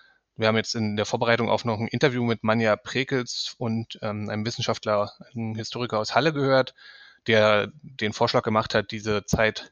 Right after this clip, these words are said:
ähm, den deutschen Herbst neunzehnhundertneunundneunzig oder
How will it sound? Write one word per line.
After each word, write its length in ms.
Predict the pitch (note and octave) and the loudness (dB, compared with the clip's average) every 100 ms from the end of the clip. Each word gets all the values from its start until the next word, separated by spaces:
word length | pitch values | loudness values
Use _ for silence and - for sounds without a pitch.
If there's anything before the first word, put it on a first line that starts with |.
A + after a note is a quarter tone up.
| _ - | _ 0
ähm, 360 | G#2 G2+ G2 - - - _ _ _ | 0 0 -8 -12 -20 -20 _ _ _
den 360 | G#2+ G2+ G2+ - | -2 0 -2 -2
deutschen 420 | G#2 G#2+ - A2 | 2 2 2 0
Herbst 440 | G2+ G#2+ G#2+ - - | 2 2 2 0 0
neunzehnhundertneunundneunzig 1120 | G#2+ G#2 A2 G#2 G#2 G#2 G2+ A#2 - A#2 - | 0 0 -2 -2 -2 -2 0 0 -2 -6 -6
oder 360 | A2 A2+ A2+ | -2 -2 -2